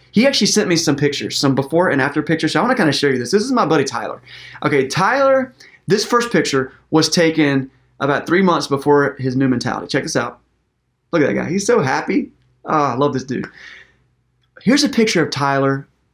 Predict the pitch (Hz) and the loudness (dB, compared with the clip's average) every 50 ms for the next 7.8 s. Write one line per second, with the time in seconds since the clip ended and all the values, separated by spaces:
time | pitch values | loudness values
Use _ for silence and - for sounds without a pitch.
0 | _ - 135 - - 180 202 214 240 202 165 147 151 - - 156 156 151 156 160 | _ -12 -10 -8 -2 -2 -2 0 0 0 -2 -2 -2 -2 0 2 2 4 4 2
1 | 156 - - - - 156 143 - - _ - - - - - - _ - - 147 | 0 0 -4 -2 0 0 0 0 -4 _ -4 -4 -4 -2 -4 -8 _ -8 -6 -4
2 | 123 107 104 101 92 82 92 - - - - _ _ _ _ _ _ _ _ _ | -4 -2 -4 -6 -6 -8 -8 -8 -8 -10 -10 _ _ _ _ _ _ _ _ _
3 | _ _ _ - 117 110 113 113 - - - - _ _ _ _ _ _ _ _ | _ _ _ -12 -8 -8 -6 -6 -8 -10 -12 -16 _ _ _ _ _ _ _ _
4 | _ _ _ _ _ _ _ _ _ _ _ _ _ _ _ _ _ - 131 143 | _ _ _ _ _ _ _ _ _ _ _ _ _ _ _ _ _ -4 0 0
5 | 143 143 151 131 143 151 139 - - - - 139 127 117 107 104 - - _ _ | 2 2 4 2 2 2 0 -2 -6 -2 -2 -2 0 0 -4 -6 -8 -12 _ _
6 | _ _ _ _ - 120 120 123 123 - 127 135 135 120 120 110 - 127 120 127 | _ _ _ _ -10 0 0 0 2 2 0 -2 -2 -2 -4 -4 -4 -2 0 0
7 | 127 123 127 135 131 123 117 117 120 127 131 139 139 139 135 | 0 2 0 -2 -2 -2 -4 0 2 2 4 4 2 0 -2